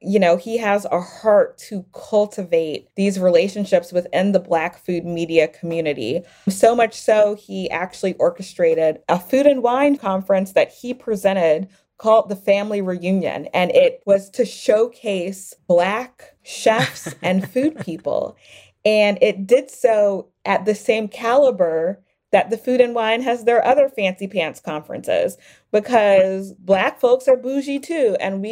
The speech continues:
Speaker 1: will go out
Speaker 2: Hmm.
Speaker 1: and, you know, spend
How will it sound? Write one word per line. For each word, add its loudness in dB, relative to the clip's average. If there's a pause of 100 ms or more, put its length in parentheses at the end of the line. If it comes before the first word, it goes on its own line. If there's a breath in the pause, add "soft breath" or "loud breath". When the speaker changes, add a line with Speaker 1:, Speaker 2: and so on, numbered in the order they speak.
(120)
Speaker 1:
will 2
go 2
out 0 (220 soft breath)
Speaker 2:
Hmm. -8
Speaker 1:
and, 2
you 0
know, 4
spend -2